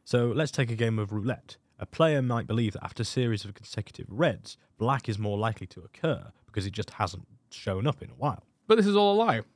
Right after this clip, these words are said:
Speaker 2: because every spin of the roulette wheel is independent of the previous spins,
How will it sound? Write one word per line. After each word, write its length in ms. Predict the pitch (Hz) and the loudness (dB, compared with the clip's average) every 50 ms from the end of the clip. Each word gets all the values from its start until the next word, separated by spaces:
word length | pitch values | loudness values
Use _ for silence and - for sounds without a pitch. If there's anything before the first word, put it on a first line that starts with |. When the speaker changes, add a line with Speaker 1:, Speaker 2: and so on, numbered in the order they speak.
| _ _ - | _ _ -2
Speaker 2:
because 260 | 175 - 175 156 143 | 2 2 4 2 4
every 360 | - 175 180 175 196 208 190 | 4 4 4 4 2 0 0
spin 460 | - - - - 156 160 160 147 139 - | 0 -2 -2 0 2 2 2 2 0 0
of 200 | 131 135 127 127 | -2 -2 0 2
the 80 | 135 | 2
roulette 320 | 127 139 139 143 160 - 135 | 4 4 6 4 4 2 0
wheel 240 | 127 117 113 117 | -2 -2 -2 -2
is 100 | 113 120 | -4 -4
independent 640 | - - 143 143 139 120 - 120 113 113 120 120 - | -2 0 2 2 2 2 0 0 0 0 -2 -2 0
of 80 | 165 | 0
the 80 | 156 170 | 0 2
previous 360 | - - 214 240 196 123 - | 4 4 2 4 2 0 -2
spins, 380 | - - 120 110 104 110 - | -4 -6 -6 -6 -6 -8 -10